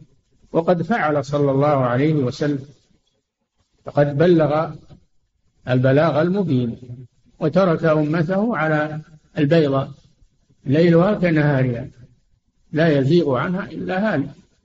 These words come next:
فإنما على رسولنا محمد صلى الله عليه وسلم، وهذا فيه تشريف له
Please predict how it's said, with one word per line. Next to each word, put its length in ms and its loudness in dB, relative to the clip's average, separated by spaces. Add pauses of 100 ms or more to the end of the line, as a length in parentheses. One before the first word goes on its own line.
(280)
فإنما 560 4
على 260 2
رسولنا 720 0
محمد 540 2
صلى 300 -2
الله 340 2
عليه 260 0
وسلم، 340 -6 (2250)
وهذا 340 2
فيه 140 2
تشريف 580 -2
له 440 0